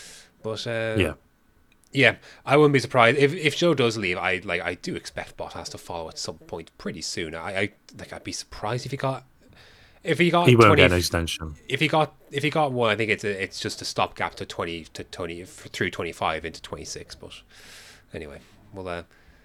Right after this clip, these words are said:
Speaker 1: we'll see what happens when it comes to that. I would be disappointed. I actually, just on Djokovic quickly, I'd actually, I'm actually, I, I wanna see him in F one, but at the same
Speaker 2: Oh,
Speaker 1: time,
Speaker 2: yeah, same.
Speaker 1: I'm, I almost, it's, I don't know what, I don't know what this census is.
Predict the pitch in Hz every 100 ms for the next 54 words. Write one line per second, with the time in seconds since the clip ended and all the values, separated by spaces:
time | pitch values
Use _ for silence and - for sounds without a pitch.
0 | _ - 190 180 110 107 101 101 95 95
1 | 82 82 - 117 117 107 101 - - 92
2 | 92 - 151 196 - 156 156 - 139 143
3 | 143 131 104 - 113 104 101 143 190 -
4 | 156 220 - 170 117 - - - _ _
5 | _ _ _ - - 143 147 - 139 139
6 | 165 190 165 156 151 147 - 156 160 180
7 | - 151 139 - 156 233 220 196 139 -
8 | 156 127 151 151 147 139 _ _ _ _
9 | _ _ - 175 202 202 156 165 165 233
10 | 185 180 - - 208 196 156 139 147 139
11 | - 131 - - 117 98